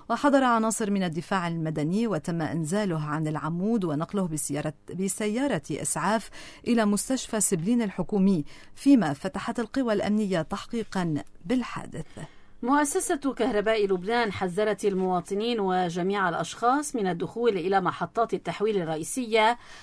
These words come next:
Speaker 2: وإلى أي من منشآت مؤسسة الكهرباء ومن التعدي على أي من تجهيزاتها تجنبًا لتعريض حياتهم للخطر،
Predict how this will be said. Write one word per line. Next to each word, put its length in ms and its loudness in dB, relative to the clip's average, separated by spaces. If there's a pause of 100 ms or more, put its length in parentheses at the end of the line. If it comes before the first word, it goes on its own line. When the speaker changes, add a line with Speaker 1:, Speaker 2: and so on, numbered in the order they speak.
(140)
Speaker 2:
وإلى 800 6
أي 260 2
من 400 0
منشآت 760 0
مؤسسة 720 -2
الكهرباء 720 2 (280)
ومن 260 8
التعدي 540 0
على 280 4
أي 220 0
من 260 0
تجهيزاتها 840 0
تجنبًا 520 -2
لتعريض 600 2
حياتهم 640 -2
للخطر، 600 4